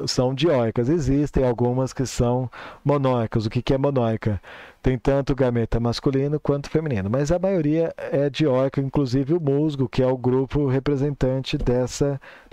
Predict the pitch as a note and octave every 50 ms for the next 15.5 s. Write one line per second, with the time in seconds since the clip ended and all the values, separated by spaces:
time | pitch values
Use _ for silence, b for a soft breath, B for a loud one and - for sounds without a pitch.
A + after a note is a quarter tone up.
0 | B - - - A2+ A2 A2+ A2+ A2 G#2 A#2+ B2 A#2+ - - C#3+ C3 C3 C#3 C3+
1 | - - D#3+ - - G#2 E2 - _ B B B B B B B B C3 B2+ C3
2 | C#3 D3 - - _ - - C#3 C3 C3+ - C3+ C3 C3 C#3+ C#3+ B2 C#3 D#3 C3+
3 | A#2 G#2+ G#2 - A2+ G#2 G#2+ - D#3 D3 - E3 D#3+ C#3+ - - D#3 D#3 C#3 -
4 | D#3+ D#3 C3 A2+ G#2 G2 - - - B B B B B B B B2 B2+ A#2+ -
5 | - B2+ A#2+ A#2 G2+ A#2+ A2+ - - B2 A#2 A2 G#2 G2+ - - G2+ F#2 F2+ -
6 | _ _ _ _ - A2+ A2+ A2+ A2+ A2 - - - C#3 D#3 D3 C3 B2 A#2+ A#2+
7 | A#2+ B2 C3+ D3 D3+ C#3+ B B B B B B B - C3 C3+ D3 D#3+ - -
8 | - C#3 C3+ C3+ B2+ - - B2 A#2 A#2 A#2 A2 B2 B2+ - - A2+ A2 A2 A2
9 | - - C3 C3 C#3+ D3+ - - - B2 A#2+ C3 C#3+ D3 C#3 B2+ A2 F#2+ E2+ D2+
10 | _ _ _ _ _ - G#2+ G#2+ A#2+ B2 - B B B B B B B B B
11 | - - D3+ D#3+ F3+ F#3 F3 E3 - E3+ D#3+ D#3 D3+ D#3 D3+ - - - D3+ D3+
12 | - - E3 D#3+ C#3+ B2+ A2+ G2 - - - - - B B B B B B B
13 | - D#3 D3 C#3+ D3 - - G#2+ - _ _ _ _ - - - D3+ D3+ - -
14 | E3 F#3 G#3 F#3 - F#3+ E3 - - D3+ C#3+ C3+ C3+ D3 E3 F3+ F3+ E3 - -
15 | D3 C3 A#2+ A2+ - - - G2+ F2